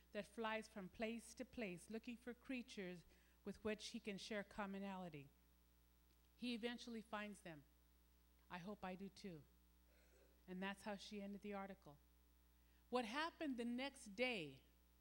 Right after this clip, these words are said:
after that Chicago Sun-Times article went out is that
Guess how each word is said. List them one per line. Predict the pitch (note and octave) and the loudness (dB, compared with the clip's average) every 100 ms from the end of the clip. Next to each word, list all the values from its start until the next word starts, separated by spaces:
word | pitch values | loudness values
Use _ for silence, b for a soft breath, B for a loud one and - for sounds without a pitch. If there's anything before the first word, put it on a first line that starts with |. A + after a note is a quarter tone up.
| - - - - | -20 -20 -16 4
after | G#3+ A#3 B3+ | 4 4 0
that | A3+ A3+ | 4 4
Chicago | A3+ A3+ - A3+ A3+ A3 | 2 -6 0 0 2 0
Sun-Times | - A3+ A3 A3+ G#3+ G#3+ | 0 -2 -2 -2 -2 -2
article | G3+ G3 - F#3 | -2 -4 -6 -4
went | F#3+ G3+ | -2 0
out | G3 E3+ - B B B - | 0 -2 -6 B B B -4
is | G#3+ | 2
that | A#3+ A3 | 4 2